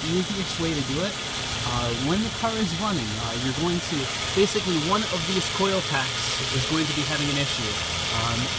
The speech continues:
and a lot of times you don't really know which one unless you have a scanner, uh, and you can find out which cylinder it's misfiring on. Uh, if you don't have a scanner though, uh,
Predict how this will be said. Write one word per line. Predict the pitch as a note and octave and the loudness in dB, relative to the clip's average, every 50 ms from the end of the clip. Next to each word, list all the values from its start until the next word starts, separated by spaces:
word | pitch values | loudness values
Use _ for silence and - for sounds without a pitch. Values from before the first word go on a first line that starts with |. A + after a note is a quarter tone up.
| D#3+ E3+ | 0 0
and | E3+ E3+ E3 D3+ D#3 D3+ | 2 2 0 0 0 0
a | D3+ D#3+ | 2 2
lot | F3 F3+ | 2 2
of | F3+ - F3 | 2 0 0
times | F#3 F#3 F3+ E3 - - - - - - D#3+ | 0 0 0 0 0 0 -2 0 0 2 2
you | D#3+ | 2
don't | E3+ D#3+ D#3+ D#3+ | 2 2 0 2
really | D#3+ D3 C#3+ D3+ D#3 | 2 2 2 2 2
know | D#3 - C3+ C3 | 2 2 0 0
which | C#3+ C#3 C#3+ C#3+ D3+ D3+ D#3 | 0 0 0 -2 0 0 0
one | D#3+ E3 D#3+ D3 D3 | 0 0 0 0 0
unless | C#3+ C3+ - - | 0 0 0 -2
you | D#3+ D#3+ | -2 -2
have | F3+ | -2
a | - | -2
scanner, | - - E3 E3 D#3+ E3 F3 F3 F#3 F#3 - - - C3+ - - - | -2 0 0 0 0 0 0 0 -2 -2 -2 -2 -2 -2 -2 0 0
uh, | C3 B2 | 0 2
and | B2+ | 2
you | C#3 C3 | 0 0
can | - C3+ - | 0 0 0
find | - E3+ D#3 | 2 2 2
out | C#3 C3 B2+ | 2 2 2
which | A2+ A2 - | 0 0 0
cylinder | - - - F#3 E3+ E3 D#3+ C#3+ C#3 | 0 0 2 2 2 2 0 0 0
it's | A#2+ A#2+ - | 0 0 0
misfiring | D3+ D3+ - - - - A#2 A2+ A2 G#2+ G#2+ G#2+ - | 0 0 0 0 -2 0 0 0 0 0 -2 -2 -2
on. | - - - - - - - - - - - - A2+ | -2 -2 -2 -2 -2 -2 -2 -2 -2 -2 -2 0 0
Uh, | A#2+ - | 0 0
if | A#2+ C#3+ | 0 0
you | D3 F3+ | 2 2
don't | F#3+ | 2
have | F#3 D3+ | 0 0
a | D3 - - | -2 -2 -2
scanner | - B3+ C4+ C#4 G#3 C#3+ A2+ | 0 0 0 2 2 0 0
though, | G#2 G#2+ G#2 G#2+ A2 A#2 B2 | 0 0 0 0 -2 -2 -2
uh, | B2+ A#2+ | 0 -2